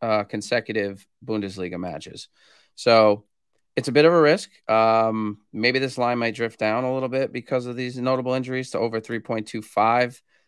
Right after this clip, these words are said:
Uh, but at the time of this recording and, and where we stand, I still like the look of goals, even with injuries, international break, Champions League, all that. It's one of my,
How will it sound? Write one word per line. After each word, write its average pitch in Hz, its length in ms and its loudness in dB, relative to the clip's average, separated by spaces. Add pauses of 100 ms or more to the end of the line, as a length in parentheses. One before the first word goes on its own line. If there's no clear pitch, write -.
(220)
Uh, 104 220 4
but 113 140 0
at 107 80 -4
the - 60 -20
time 123 200 2
of 117 60 -2
this 110 120 -6
recording 113 600 0
and, 104 180 -2
and 92 240 -10
where 107 160 -2
we 104 80 -2
stand, 107 400 -2
I 101 60 -2
still 135 520 -2
like 135 200 -2
the 117 100 -4
look 113 220 -6
of 107 100 -8
goals, 104 460 -2
even 110 340 -4
with 110 280 -4
injuries, 101 840 -6
international 104 500 -4
break, 104 420 0
Champions 98 460 -6
League, 92 160 -6
all 92 180 -4
that. 92 320 -8
It's - 220 -14
one 127 160 4
of 127 80 6
my, 113 340 4